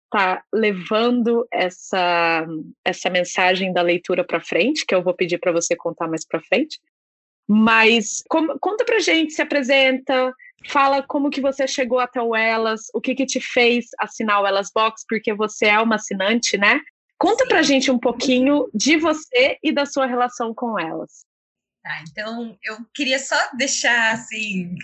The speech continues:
Speaker 2: registradíssimo a minha enorme alegria e satisfação de estar aqui com vocês,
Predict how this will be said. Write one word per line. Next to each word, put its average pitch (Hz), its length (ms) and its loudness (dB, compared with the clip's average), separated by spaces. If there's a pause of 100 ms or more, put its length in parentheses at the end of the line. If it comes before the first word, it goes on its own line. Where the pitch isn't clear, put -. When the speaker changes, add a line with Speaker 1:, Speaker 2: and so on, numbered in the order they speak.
Speaker 2:
registradíssimo 233 1500 -2
a 202 140 0
minha 226 300 0
enorme 233 580 4
alegria 208 640 -4
e - 20 -4
satisfação 208 840 0
de 214 100 0
estar 214 540 2
aqui 226 640 -4
com 208 160 -2
vocês, 196 800 0